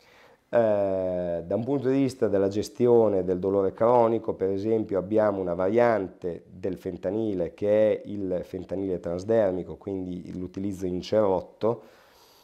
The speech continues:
però, eh, proprio per il suo meccanismo d'azione,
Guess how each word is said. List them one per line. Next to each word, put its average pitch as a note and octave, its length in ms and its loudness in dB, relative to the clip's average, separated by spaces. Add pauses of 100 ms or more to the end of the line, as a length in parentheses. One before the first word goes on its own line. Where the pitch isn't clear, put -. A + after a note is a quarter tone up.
(1040)
però, D3+ 540 4
eh, B2 720 6 (240)
proprio C#3 320 2
per B2 160 2
il B2 80 -4
suo C3+ 160 -2
meccanismo A#2+ 560 0
d'azione, A2 840 2